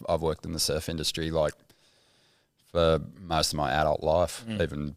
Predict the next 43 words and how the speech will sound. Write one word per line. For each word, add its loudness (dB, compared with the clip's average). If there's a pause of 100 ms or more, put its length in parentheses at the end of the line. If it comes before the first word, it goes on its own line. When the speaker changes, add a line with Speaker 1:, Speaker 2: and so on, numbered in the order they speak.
Speaker 1:
before -2
that. 2
That's 0
all 2
I 2 (260)
was -4
fixated 0
on. -4
So, -4
Speaker 2:
Yeah. 2
Speaker 1:
yeah, 2
it's -2
cool. 0 (220)
Speaker 2:
So -2
how, 8
so 4
w-, -2 (320)
can -4
you 0
take 6
us 2
back 4
to -2
the 2
start 4
of 0
your -2
sort 0
of -4
surf 4
industry -4
journey? -2
You 0
started 6
off 0
in -2
magazines, -2
right? -2
Speaker 1:
Yeah, 10 (120)
started 6
off 6
in 4
mags, 6